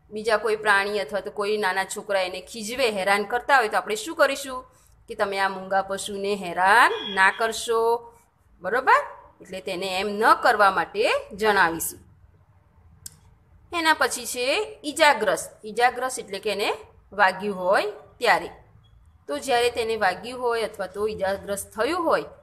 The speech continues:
તો તેને પ્રાણીઓના દવાખાને લઈ જઈશું અને જરૂરી સારવાર કરાવીશું. એના પછીનું છે ઠંડી કે ગરમી અનુભવે ત્યારે. શિયાળો હોય ત્યારે ઠંડી ખૂબ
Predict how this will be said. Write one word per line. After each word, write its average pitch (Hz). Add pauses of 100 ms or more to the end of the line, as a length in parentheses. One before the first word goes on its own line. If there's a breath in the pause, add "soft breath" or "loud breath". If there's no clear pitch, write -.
(220)
તો 302
તેને 262
પ્રાણીઓના 220
દવાખાને 185 (440)
લઈ 185
જઈશું 180 (180)
અને 190
જરૂરી 180
સારવાર 185 (280)
કરાવીશું. 170 (1080)
એના 302
પછીનું 240
છે 240
ઠંડી 285
કે 311
ગરમી 233
અનુભવે 196
ત્યારે. 170 (480)
શિયાળો 202
હોય 233 (360)
ત્યારે 190
ઠંડી 190
ખૂબ 262